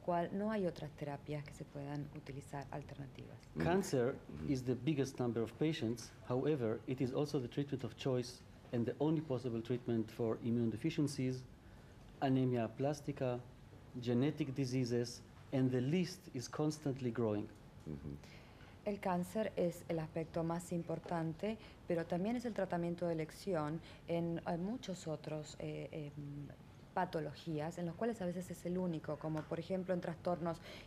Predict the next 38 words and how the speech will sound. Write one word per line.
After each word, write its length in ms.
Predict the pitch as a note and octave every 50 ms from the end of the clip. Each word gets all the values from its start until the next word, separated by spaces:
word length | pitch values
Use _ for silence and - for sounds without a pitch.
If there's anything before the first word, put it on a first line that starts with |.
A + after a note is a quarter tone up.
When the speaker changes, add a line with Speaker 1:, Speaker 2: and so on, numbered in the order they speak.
| - - - -
Speaker 1:
inmunológicos, 1040 | F#3 F#3 F3 E3+ D#3+ D#3 D#3 D3+ D#3+ E3+ E3+ - - G#3 - - A3+ A3+ A3+ - - - - - -
en 140 | E3+ E3+ E3
anemia 480 | D#3+ D#3+ D#3+ D#3+ E3 D#3+ D#3+ D#3 D#3 D#3 -
plástica 680 | E3+ E3+ F3+ F#3+ - - - A3 - - - A#3 A#3+ A#3 - - - -
y 80 | E3
en 80 | E3+ D#3+
algunos, 460 | D#3+ D#3+ D#3+ E3 E3 E3+ E3 - - -
eh, 100 | E3+ D#3+
trastornos 540 | - E3 D#3+ D#3 - - E3+ E3+ E3+ D#3+
genéticos. 540 | - - E3+ D#3 D3 - - D3+ - - D3 - - - - - - - -
Speaker 2:
Eh, 100 | - B2 - -
de, 300 | A#2+ C3+ C3 C3 C3+ C#3 D3+ -
doctor 300 | - E3 E3 E3 - E3
Slavin, 400 | E3 - D#3+ D3 C#3 B2+ A#2+ A#2 - -
¿qué, 220 | F3+ F#3+ G3 - -
eh, 280 | - A2+ A2+ A2+ G#2+ A2
avances 560 | - G#2+ G#2 A2+ B2 C3+ C#3 B2+ A2+ C3 A#2+
lograron 580 | G#2 G2+ F#2+ F#2+ F#2+ G#2 A2 G#2+ A2 G#2+ G#2 G2+ -
en 80 | - F2+
el 60 | F2+
Hospital 400 | E2+ E2 - G2+ F2 - G#2 G#2
Hadassah 560 | G2 G2+ F#2 F2+ F#2 G2+ G2+ - - A2 F2+
que 100 | - G2+
no 380 | G2 G2+ G#2 G#2+ G#2+ A#2 B2 A#2+
tengamos 400 | A#2+ A#2 G2+ G2 G2+ G#2 G#2+ A2
nosotros 460 | A2 G2+ E2 G2 G2+ F2+ G#2+ G2+ F2+
aquí 200 | F#2+ E2 E2 F#2+
en 60 | F#2
la, 80 | F2+ F2+
en 460 | E2 D#2 D#2 D2+ E2 C#2+ D2+ F2 E2+
la 60 | E2
Argentina 420 | E2 D#2+ F2+ F2 E2 E2+ G2 F2+ F2
en 100 | E2 E2
estos 200 | D#2+ - D#2 D#2
momentos? 500 | D#2 D#2+ D#2+ D2 C#2+ C#2+ C#2 - - G#1 - - - - - - - - - - -
Speaker 3:
First 260 | - D#3+ E3+ E3 E3+
of 140 | D#3+ C3+ A#2+
all, 280 | A#2+ A#2 A#2 A#2 B2